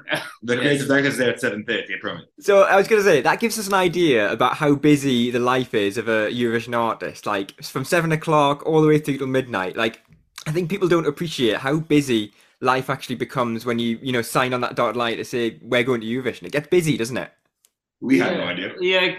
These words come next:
Speaker 4: the, the thing is this: we're not, I mean, we don't know how other countries operate. We're assuming that, um, fifty percent or seventy percent live lives like ours, and maybe the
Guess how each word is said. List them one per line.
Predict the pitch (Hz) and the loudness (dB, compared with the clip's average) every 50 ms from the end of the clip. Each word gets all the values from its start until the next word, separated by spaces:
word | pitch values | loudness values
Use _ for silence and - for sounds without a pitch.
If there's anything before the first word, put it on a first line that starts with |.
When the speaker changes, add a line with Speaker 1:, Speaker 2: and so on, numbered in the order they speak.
| 147 - - | -10 -14 -12
Speaker 4:
the, | - 202 175 - 165 156 180 175 151 151 | -12 -10 -8 -8 -2 0 0 0 0 -2
the | 170 165 | -4 -2
thing | - 214 208 190 | 0 0 0 2
is | 170 160 151 139 | 2 2 2 2
this: | 151 165 147 135 - - | 0 0 0 0 -2 -4
we're | 170 185 185 | -2 -2 0
not, | 190 190 190 185 - _ - | 0 0 -2 -2 -8 _ -8
I | 139 147 143 | -4 -4 -2
mean, | 147 151 151 147 147 | 0 0 0 0 -2
we | 151 | -4
don't | 156 165 160 156 151 | -2 -2 -4 -2 -4
know | 139 131 127 120 | -4 -4 -4 -4
how | 127 123 123 117 123 | -4 -4 -4 -4 -4
other | 123 120 123 120 117 120 - | -4 -4 -4 -4 -4 -4 -6
countries | - 127 120 113 - 127 127 117 | -8 -10 -10 -8 -8 -8 -8 -8
operate. | 110 95 - - 107 101 104 107 110 107 117 | -10 -12 -10 -10 -8 -6 -6 -6 -6 -8 -8
We're | 135 135 131 | -8 -8 -8
assuming | 127 - - 127 120 120 123 120 120 113 107 | -8 -8 -8 -6 -6 -4 -6 -6 -6 -6 -6
that, | 120 117 117 113 - - _ _ _ _ _ _ _ _ - | -6 -6 -6 -6 -8 -14 _ _ _ _ _ _ _ _ -6
um, | 120 120 120 123 120 123 120 123 123 123 | -4 -2 -2 -2 -2 -4 -4 -6 -6 -10
fifty | - - 143 127 - - - _ - 127 120 - | -12 -8 -8 -8 -8 -8 -14 _ -8 -8 -8 -6
percent | - 131 123 117 - - 131 123 117 113 110 123 | -6 -6 -6 -6 -6 -4 -4 -4 -4 -4 -6 -6
or | 117 113 113 117 - - - _ _ _ _ _ _ _ _ | -6 -6 -6 -8 -10 -14 -20 _ _ _ _ _ _ _ _
seventy | - - 139 123 131 127 120 117 120 | -14 -10 -8 -6 -6 -6 -8 -8 -6
percent | 135 127 120 - - 147 143 135 127 120 - 127 | -6 -6 -6 -6 -6 -4 -4 -4 -6 -8 -10 -8
live | 120 120 110 107 113 | -8 -8 -8 -10 -10
lives | 120 113 117 117 113 107 110 | -8 -6 -6 -6 -6 -8 -8
like | 117 117 113 110 - - | -8 -8 -8 -8 -10 -14
ours, | 117 120 127 135 139 139 135 - - - - | -8 -6 -4 -4 -4 -4 -6 -8 -16 -14 -10
and | 117 113 113 113 117 | -8 -8 -6 -6 -4
maybe | 117 117 110 117 | -6 -6 -6 -6
the | 110 117 120 120 | -10 -10 -12 -12